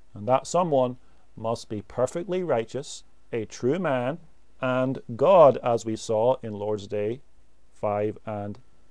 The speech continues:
six. Someone must meet the requirements of God's justice, satisfy God by perfect lifelong obedience and sufficient suffering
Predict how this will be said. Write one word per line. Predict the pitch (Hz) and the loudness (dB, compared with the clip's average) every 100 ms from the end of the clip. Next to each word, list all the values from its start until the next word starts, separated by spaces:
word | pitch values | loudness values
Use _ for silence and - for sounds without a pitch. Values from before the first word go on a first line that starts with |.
| - | -20
six. | - - 143 - - - - - - - - - - - - - - - - - - - - - | -14 -4 -4 -4 -12 -12 -14 -20 -20 -20 -20 -20 -20 -20 -20 -20 -20 -20 -20 -20 -20 -20 -20 -12
Someone | - - 156 190 220 208 | -4 2 2 4 2 4
must | 208 175 - - - - - - | 2 0 -8 -20 -20 -20 -14 -4
meet | 143 220 - - - - | 2 2 2 -12 -12 -4
the | 151 151 | 4 6
requirements | 143 - 170 190 196 190 185 - - | 6 4 6 6 6 2 -4 -10 0
of | 156 139 | 0 2
God's | 160 156 156 123 | 2 4 4 0
justice, | 120 175 - 151 135 | 4 4 4 0 0
satisfy | - 160 185 175 160 160 160 | 2 4 4 0 2 4 4
God | 139 147 139 113 98 - - - - - | 4 4 6 4 -2 -18 -20 -20 -20 -18
by | 107 113 113 117 110 - | -4 2 2 2 0 -4
perfect | - 156 - - - | 2 2 4 0 0
lifelong | 123 123 180 - 175 175 | 0 2 2 2 0 2
obedience | 185 170 127 117 120 123 - - - - - - | 0 2 0 2 0 -2 -12 -14 -14 -18 -14 -6
and | 120 123 | -4 -4
sufficient | - 107 160 175 185 185 - - | -6 2 4 4 2 0 -6 -18
suffering | - - 143 - 113 107 | -10 2 2 2 -2 -2